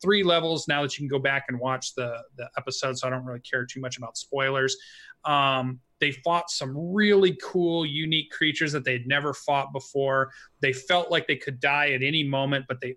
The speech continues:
overcame the evil. And there's, like, this epic scene of what was happening at the very bottom was there was this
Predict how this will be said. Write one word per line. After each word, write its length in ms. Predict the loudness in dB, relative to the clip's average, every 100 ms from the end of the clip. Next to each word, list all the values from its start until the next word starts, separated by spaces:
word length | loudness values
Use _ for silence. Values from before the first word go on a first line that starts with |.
| 2
overcame 640 | 4 2 -2 0 0 0
the 120 | -4 -2
evil. 480 | 0 2 2 2 -2 -12 -20 _
And 120 | 0
there's, 200 | 2 2
like, 200 | 2 0
this 200 | 0 -2 -2
epic 380 | -2 0 0 0
scene 600 | -4 -6 -2 2 2 0 -4
of 520 | -2 0 2 2 0 -4 -12 _ _ _ _ _ -16 -12
what 140 | -6 -2
was 120 | 2
happening 380 | 2 2 2 0
at 80 |
the 60 | 0
very 360 | 0 2 4 2
bottom 880 | 0 0 2 2 2 -2 -6 -10 -12 -20 -8
was 220 | -2 0 2
there 180 | 2
was 240 | 4 0 0
this 200 | -2